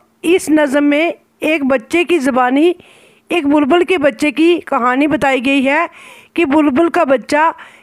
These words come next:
कैसे खाता है और कैसे पीता है। बुलबुल जो है अपनी चोंच में नरम ग़िज़ा जो है बाहर से उठा के लाती है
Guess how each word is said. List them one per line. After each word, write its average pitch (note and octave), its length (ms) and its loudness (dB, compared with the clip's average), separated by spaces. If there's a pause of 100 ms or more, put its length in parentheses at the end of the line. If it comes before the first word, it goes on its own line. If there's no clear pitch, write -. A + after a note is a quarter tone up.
कैसे C4+ 320 -2
खाता D#4 400 -2
है E4+ 240 0 (240)
और D4 180 0
कैसे D#4 440 -2 (580)
पीता B3+ 300 0
है। F#3+ 220 -4 (720)
बुलबुल C#4+ 400 2
जो D#4+ 180 0
है D4 280 -2 (240)
अपनी B3+ 340 0
चोंच D4 380 0
में D4 280 0 (400)
नरम C#4+ 400 2
ग़िज़ा C4+ 400 0
जो D4 160 0
है C#4+ 280 -2 (400)
बाहर C4+ 220 2
से D#4 180 0
उठा C4+ 240 0
के D#4 160 -2
लाती C#4+ 360 0
है D#4 220 0